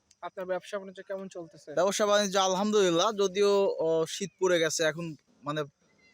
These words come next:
Speaker 2: প্রথম সপ্তাহ চলতেছে, গরু বাজার একটু কম,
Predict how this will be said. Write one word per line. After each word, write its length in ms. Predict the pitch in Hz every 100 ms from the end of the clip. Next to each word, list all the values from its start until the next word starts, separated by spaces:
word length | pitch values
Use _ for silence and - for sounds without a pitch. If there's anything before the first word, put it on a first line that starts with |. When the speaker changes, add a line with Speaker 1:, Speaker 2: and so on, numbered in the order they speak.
| _ -
Speaker 2:
প্রথম 260 | 185 202
সপ্তাহ 380 | 190 180 - 180
চলতেছে, 480 | 165 165 151 156 208
গরু 240 | 175 175
বাজার 380 | 170 165 165 175
একটু 360 | 170 - 214 220
কম, 300 | - 123 104